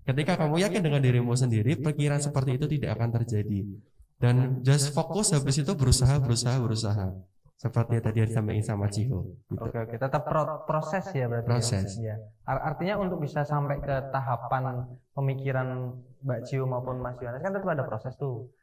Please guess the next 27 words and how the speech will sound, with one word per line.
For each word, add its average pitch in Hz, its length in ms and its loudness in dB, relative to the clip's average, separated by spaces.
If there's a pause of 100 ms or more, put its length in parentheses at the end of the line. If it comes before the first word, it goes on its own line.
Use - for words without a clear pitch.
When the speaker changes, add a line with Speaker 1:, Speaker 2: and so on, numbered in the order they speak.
(140)
Speaker 2:
Nah, 127 140 4
Speaker 1:
Proses. 127 100 4
Speaker 2:
yang 120 120 4
penting 131 280 0
kita 143 200 -4
mau 156 300 -4 (400)
gitu 131 180 -6
kan 139 160 -2
untuk 143 220 -2
bisa 127 240 0
melakukan 120 380 0
proses-proses 123 520 -4
itu 117 140 -6
tadi. 120 320 -4 (120)
Speaker 1:
Betul, 110 360 2
sama 160 300 0
Mas. 127 260 6
Saya 143 320 2
dua 123 160 6
ribu 123 420 4
enam 131 220 2
belas, 117 400 6 (840)
saya, 147 440 2
eh, 151 840 2
berangkat 123 600 2
ke 147 140 2
Singapura 135 580 2